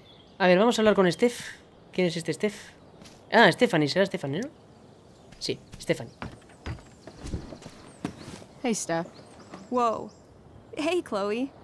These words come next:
Speaker 3: Your shirt looks like the tea leaves they used to tell people's fortunes.
Speaker 2: How's my future looking?
Speaker 3: Bright and sunny.
Speaker 2: Surprised to see me on parole?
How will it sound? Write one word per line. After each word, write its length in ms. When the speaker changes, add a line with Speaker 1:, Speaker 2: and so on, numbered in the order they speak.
Speaker 3:
Your 140
shirt 280
looks 200
like 140
the 80
tea 280
leaves 420
they 360
used 260
to 60
tell 240
people's 360
fortunes. 640
Speaker 2:
How's 400
my 220
future 420
looking? 440
Speaker 3:
Bright 340
and 240
sunny. 680
Speaker 2:
Surprised 600
to 80
see 240
me 180
on 220
parole? 560